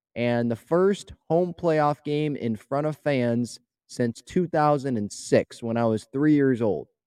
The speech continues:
Maybe it was worth the wait, I guess. But, I mean, from the crowd, I, that's why I'm saying that. Maybe it was worth the wait. What a freaking atmosphere. I mean, from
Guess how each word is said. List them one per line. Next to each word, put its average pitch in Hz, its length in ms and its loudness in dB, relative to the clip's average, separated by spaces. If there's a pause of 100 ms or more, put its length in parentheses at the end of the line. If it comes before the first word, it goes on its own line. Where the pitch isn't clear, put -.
(580)
Maybe 170 280 8
it 196 60 10
was 185 160 8
worth 180 280 4
the 180 100 2
wait, 175 360 4
I 113 120 2
guess. 131 520 0 (520)
But, 123 500 4 (1600)
I 135 60 -2
mean, 117 200 0
from 170 180 0
the 131 80 0
crowd, 165 400 4
I, 131 80 6
that's 127 320 -2
why 135 80 0
I'm 123 100 0
saying 147 320 -2
that. 104 260 -2
Maybe 143 300 0
it 143 60 2
was 127 180 0
worth 123 240 0
the 117 80 -2
wait. 107 320 2 (400)
What 165 300 4
a 147 120 2 (220)
freaking 147 380 0
atmosphere. 120 640 -4 (1000)
I 127 80 0
mean, 127 280 2 (400)
from 156 400 4